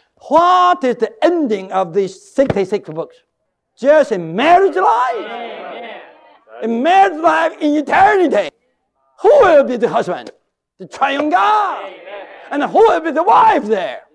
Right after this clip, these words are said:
Speaker 1: His redeemed one.
Speaker 2: Amen.
Speaker 1: His chosen people. New Jerusalem will be called what? The wife of the Lamb.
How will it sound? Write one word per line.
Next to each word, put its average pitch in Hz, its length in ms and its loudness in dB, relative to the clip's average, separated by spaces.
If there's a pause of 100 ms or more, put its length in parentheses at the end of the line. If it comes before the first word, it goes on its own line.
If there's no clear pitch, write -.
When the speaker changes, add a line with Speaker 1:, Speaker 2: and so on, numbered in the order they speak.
(1200)
Speaker 1:
His 180 300 -4
redeemed 185 1160 0
one. 113 360 -12
Speaker 2:
Amen. - 840 -20 (180)
Speaker 1:
His - 320 -8
chosen 359 540 -4
people. 165 640 -14 (960)
New 285 240 0
Jerusalem 247 880 -6 (600)
will 208 220 0
be 214 160 -8
called 226 560 0
what? 247 320 -6 (400)
The 104 80 -16
wife 262 580 0 (680)
of 220 160 0
the 196 100 -2
Lamb. 165 380 -8